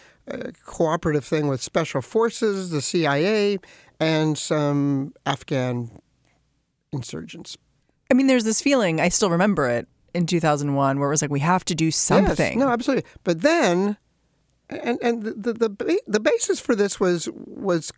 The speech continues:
Speaker 1: partly correct. It was like, "Okay, this country is completely screwed up. These guys are gonna come back.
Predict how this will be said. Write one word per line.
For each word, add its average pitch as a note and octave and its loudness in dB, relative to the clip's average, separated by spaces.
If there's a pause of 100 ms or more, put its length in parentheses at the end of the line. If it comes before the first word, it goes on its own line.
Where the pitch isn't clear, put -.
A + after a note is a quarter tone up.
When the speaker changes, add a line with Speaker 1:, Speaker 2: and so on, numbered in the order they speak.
(260)
Speaker 1:
partly - -6
correct. - -10 (360)
It - 0
was F3 0
like, F#3 2
"Okay, B3 0
this D#3 -2
country E3+ -2
is D3+ -2
completely F3+ -4
screwed E3+ -2
up. - -4 (540)
These C#4+ 0
guys F#3 2
are E3+ 2
gonna D#3+ 0
come C4 0
back. C#3+ -2